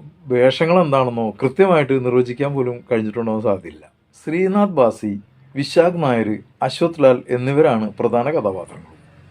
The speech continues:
മൂന്ന് സൗഹൃദങ്ങൾ, അവരുടെ ജീവിതത്തിൽ അപ്രതീക്ഷിതമായി സംഭവിക്കുന്ന ചില സാഹസങ്ങൾ, ഏറെ പ്രതീക്ഷയോടെ കാത്തിരുന്ന എൽ എൽ ബി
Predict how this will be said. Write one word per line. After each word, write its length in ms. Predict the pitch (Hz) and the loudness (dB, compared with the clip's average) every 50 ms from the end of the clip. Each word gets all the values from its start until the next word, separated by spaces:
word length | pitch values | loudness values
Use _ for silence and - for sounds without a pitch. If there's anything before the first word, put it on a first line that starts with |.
| - - - - | -20 -20 -12 -4
മൂന്ന് 540 | 135 151 165 180 190 214 196 196 - - - | 0 0 2 4 4 2 2 0 -6 -16 -12
സൗഹൃദങ്ങൾ, 680 | - - 139 135 123 143 147 143 135 127 110 101 95 90 - _ _ _ _ _ _ _ _ - | 0 4 4 4 6 4 2 2 2 2 0 0 -8 -8 -10 _ _ _ _ _ _ _ _ -2
അവരുടെ 320 | - 127 139 147 165 170 185 | 0 2 4 4 4 4 4
ജീവിതത്തിൽ 560 | 160 165 151 147 143 127 - 131 113 98 - _ _ _ - - 117 | 4 4 2 2 2 2 0 -2 -2 -4 -6 _ _ _ -4 -2 -2
അപ്രതീക്ഷിതമായി 800 | 123 - - 160 156 185 190 185 - 196 180 170 160 156 156 151 - _ - | -2 2 0 2 2 2 0 2 0 0 0 2 2 0 0 -2 -6 _ -10
സംഭവിക്കുന്ന 680 | 123 120 113 117 117 110 - 120 113 110 104 101 - 101 - | -8 -4 -2 -2 -2 -2 -4 -6 -4 -4 -4 -6 -6 -6 -4
ചില 160 | 120 117 113 | -2 -2 -2
സാഹസങ്ങൾ, 600 | 107 113 107 104 104 101 101 - 110 101 87 80 78 _ _ _ _ _ _ _ _ _ _ _ _ _ _ _ - | -2 -2 -4 -2 -4 -6 -8 -10 -14 -14 -14 -16 -18 _ _ _ _ _ _ _ _ _ _ _ _ _ _ _ -6
ഏറെ 380 | 110 110 113 123 127 139 151 151 151 | -2 2 6 6 8 8 6 4 4
പ്രതീക്ഷയോടെ 560 | 160 147 131 135 131 123 - - 139 135 139 | 0 0 2 2 0 0 0 -2 0 0 0
കാത്തിരുന്ന 500 | 135 135 123 110 101 123 110 110 110 113 110 107 - 113 | 2 2 2 2 2 -2 -4 -2 -2 -4 -6 -6 -8 -10
എൽ 200 | 107 107 110 113 | -8 -4 -2 -2
എൽ 60 | 110 107 113 | -2 -2 -4
ബി 180 | 117 117 113 | -4 -4 -6